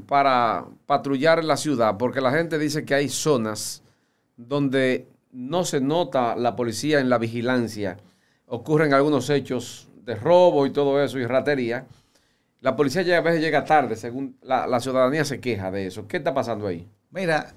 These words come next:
Speaker 2: eh, la Policía Nacional actualmente, eh, trabaja por lo que se le denomina mapa de calor.
Speaker 1: Mapa de
Speaker 2: O,
Speaker 1: calor.
Speaker 2: o zonas
Speaker 1: Donde hay
Speaker 2: vulnerables.
Speaker 1: más incidencia del, de,
Speaker 2: Donde
Speaker 1: de
Speaker 2: las
Speaker 1: robo.
Speaker 2: estadísticas nos dicen a nosotros que hay mayor incidencia,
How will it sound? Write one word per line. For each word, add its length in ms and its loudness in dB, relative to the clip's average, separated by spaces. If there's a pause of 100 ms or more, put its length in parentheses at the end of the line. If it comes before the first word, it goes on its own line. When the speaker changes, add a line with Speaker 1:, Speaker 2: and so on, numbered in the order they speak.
(100)
Speaker 2:
eh, 540 -6
la 360 -2
Policía 360 -8
Nacional 560 -6
actualmente, 720 -8 (200)
eh, 500 -16
trabaja 580 -8 (320)
por 340 -18 (200)
lo 200 -20
que 120 -20
se 180 -10
le 80 -6
denomina 420 -6
mapa 320 -6
de 120 -8
calor. 380 -12 (260)
Speaker 1:
Mapa 360 0
de 100 2
Speaker 2:
O, 40 -4
Speaker 1:
calor. 380 2
Speaker 2:
o 100 0
zonas 480 -4
Speaker 1:
Donde 260 -10
hay 40 -2
Speaker 2:
vulnerables. 260 4 (140)
Speaker 1:
más 100 -2
incidencia 720 0
del, 260 0
de, 100 -4
Speaker 2:
Donde 280 -2
Speaker 1:
de 60 0
Speaker 2:
las 100 4
Speaker 1:
robo. 120 6
Speaker 2:
estadísticas 720 -4
nos 100 -4
dicen 260 -4
a 40 -6
nosotros 480 -6
que 140 -10
hay 140 -6
mayor 400 -6
incidencia, 760 -6